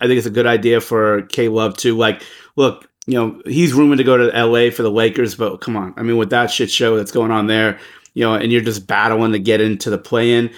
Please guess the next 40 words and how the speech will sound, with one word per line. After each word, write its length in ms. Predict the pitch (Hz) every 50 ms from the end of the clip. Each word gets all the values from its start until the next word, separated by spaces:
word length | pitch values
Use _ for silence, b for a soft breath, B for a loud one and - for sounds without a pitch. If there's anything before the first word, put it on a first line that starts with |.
| B B B B -
where 180 | 123 131 127
at 80 | 123 117
least 220 | 131 175 180 156
Miami, 400 | 139 135 131 135 135 135 135 131
you 100 | 127 117
gotta 200 | 117 135 131 123
deal 180 | 107 127 123 120
with 140 | 117 101 -
Boston, 480 | 113 110 113 117 - - 123 117 107
you 100 | 107 107
gotta 160 | 110 113 110
deal 220 | 101 95 110 110 107
with, 180 | 107 104 -
you 80 | - 135
know, 180 | 117 104 95 90 B B B B B B -
now 100 | 120 117
you 100 | 127 123
don't 120 | 120 120
have 140 | 120 110 98
K 180 | - - 117 113
D 240 | 107 120 120 120
with 280 | 117 113 113 95 - - 104 107 104
Brooklyn. 480 | 123 120 113 - 123 120 113 107 107
They 140 | 98 110 127
could 160 | 135 - 123
really 260 | 104 110 120 120 117 113
make 240 | 113 113 117 -
a, 140 | - 131 - -
you 140 | - 127
know, 100 | 117 110
a 140 | - - 110
push 280 | 104 - - 143 139 -
for 140 | - 117 110
this. 260 | 110 110 101 - B B B B B B -
I 80 | 120
know 80 | 117 117
you 80 | 117 113
got 180 | 120 117 -
Milwaukee, 540 | 123 120 107 104 117 113 113 117 - 123 117
but 260 | 104 113 113 107 B